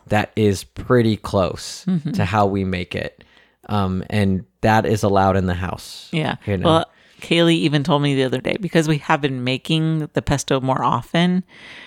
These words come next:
Speaker 2: she told me, um, I was like, "Do you want some pasta? Do you want me to put a little pesto on it?" And she goes, "Which pesto?" <laughs> I was like, "Well, I had, I just had to buy some 'cause we haven't bought any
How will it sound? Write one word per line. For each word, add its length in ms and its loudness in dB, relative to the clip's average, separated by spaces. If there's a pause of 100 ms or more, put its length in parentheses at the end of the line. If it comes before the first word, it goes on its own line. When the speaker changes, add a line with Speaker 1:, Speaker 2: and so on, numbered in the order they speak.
(220)
Speaker 2:
she 200 -4
told 220 0
me, 200 -2
um, 420 -2 (140)
I 80 -6
was 120 -2
like, 200 -2
"Do 80 0
you 40 4
want 100 2
some 100 -4
pasta? 460 0
Do 80 2
you 60 0
want 140 -4
me 180 -2
to 40 -4
put 140 -2
a 80 2
little 140 0
pesto 380 -2
on 120 0
it?" 60 -4
And 80 -6
she 120 -8
goes, 260 -2 (220)
"Which 240 -2
pesto?" 520 -10 (300)
<laughs> 300 -12
I 180 4
was 200 0
like, 200 4
"Well, 260 0
I 160 2
had, 280 0
I 60 0
just 180 -4
had 120 -2
to 60 -4
buy 260 0
some 340 -6
'cause 180 -6
we 140 -2
haven't 280 -2
bought 200 -4
any 200 -6